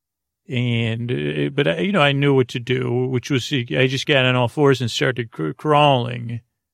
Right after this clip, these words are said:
uh, 'cause I, I said, "That's kind of freaky for being in outfield, uh,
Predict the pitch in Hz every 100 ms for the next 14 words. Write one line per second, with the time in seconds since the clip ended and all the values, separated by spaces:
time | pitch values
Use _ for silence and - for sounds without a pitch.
0 | _ _ _ _ _ 139 127 131 120 123
1 | 117 120 113 - 127 127 151 135 123 110
2 | 131 131 151 - 147 117 - 131 - 151
3 | 139 139 123 - 123 127 123 120 113 117
4 | 120 127 123 123 127 120 117 113 123 120
5 | 123 117